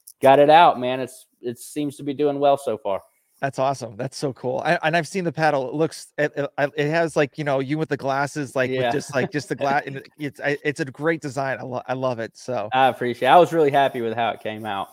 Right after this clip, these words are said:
Speaker 2: Yeah, I mean, I would be too if I saw that. So definitely. But, um, you talked about doing content creation. So did you, after you came, came out of rehab, is that when it started, or, like, when TikTok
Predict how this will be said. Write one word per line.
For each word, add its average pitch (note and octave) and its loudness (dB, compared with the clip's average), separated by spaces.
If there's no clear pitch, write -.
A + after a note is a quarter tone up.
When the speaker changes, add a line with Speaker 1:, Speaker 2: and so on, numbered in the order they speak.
Speaker 2:
Yeah, C3 0
I D3 2
mean, D#3+ 2
I D3+ 6
would D#3+ 0
be C3+ -4
too D3 -2
if B2+ -4
I B2+ 0
saw B2 -2
that. A2+ -4
So A#2 -6
definitely. A#2+ -8
But, D#3 4
um, D#3+ -2
you F3 -8
talked G3 0
about F3 -2
doing E3 -4
content D#3+ -6
creation. C3 -8
So C#3+ -4
did C3 -10
you, G#3+ -8
after D#3+ -4
you E3+ -8
came, E3 -6
came D#3+ -10
out D3 -4
of C3+ -6
rehab, C#3+ -2
is A#2 -10
that C#3 -2
when D3 -8
it C#3 -8
started, D3 -4
or, B2+ -4
like, B2 -4
when C3+ -12
TikTok C#3+ -6